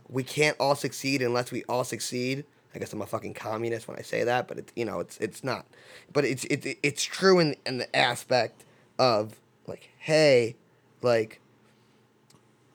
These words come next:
if we all support each other, regardless of, of the scene that we're in, or and the, and the crowds that we draw, if we, if we can just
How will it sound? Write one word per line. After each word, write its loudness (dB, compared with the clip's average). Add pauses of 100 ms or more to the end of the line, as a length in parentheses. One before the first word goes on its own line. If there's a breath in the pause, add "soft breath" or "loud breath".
(200)
if 0
we 2
all 6
support 4
each 0
other, 4 (140)
regardless 4
of, 4 (100)
of 2
the -6
scene -4
that 0
we're -4
in, 2 (440 soft breath)
or 2
and 0
the, -2
and -2
the -2 (220)
crowds 4
that 2
we -4
draw, 6
if -2
we, -6
if -4
we -2
can -2
just -12